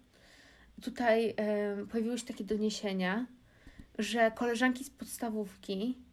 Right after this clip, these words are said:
jej mówią, że ona totalnie się urodziła w sześćdziesiątym dziewiątym roku. E,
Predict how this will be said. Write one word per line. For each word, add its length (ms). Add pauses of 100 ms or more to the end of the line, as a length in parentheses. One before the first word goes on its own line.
jej 180
mówią, 380
że 80
ona 160
totalnie 440
się 140
urodziła 280
w 80
sześćdziesiątym 580
dziewiątym 480
roku. 420 (2000)
E, 480